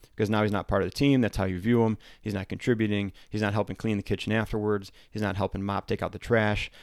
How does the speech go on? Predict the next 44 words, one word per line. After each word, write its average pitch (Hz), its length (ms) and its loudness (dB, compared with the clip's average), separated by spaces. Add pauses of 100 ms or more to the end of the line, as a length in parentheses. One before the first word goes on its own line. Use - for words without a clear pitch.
(120)
All 104 80 2
he's 101 120 2
doing 98 180 -2
is 95 80 -6
sitting 92 180 -2
in 101 40 -4
his 92 100 -6
bunk, 101 240 -4
and 101 100 -4
maybe 95 380 -2 (280)
we'll 104 120 -4
see 104 160 -4
him 98 120 -4
later, 95 320 -2 (380)
uh, 98 40 -6
on 92 280 -4
a 95 60 -2
call. - 340 -8 (1300)
That's 143 200 4
the 151 60 2
reality 107 280 6
in 98 60 0
a 98 40 2
lot 92 140 0
of 90 60 -6
fire 95 200 -2
stations, 98 440 -8
right? 98 140 -4
Because 104 220 -2
a 101 60 2
lot 131 140 4
of 110 60 0
fire 107 200 2
stations 92 380 -4
aren't 104 260 0
running 95 420 -4 (340)
twenty-four 101 380 0
hours 92 220 -4
straight. - 360 -8 (460)
I 110 100 2
would 113 120 2
say 120 120 0
on 101 160 0
average, 95 500 -2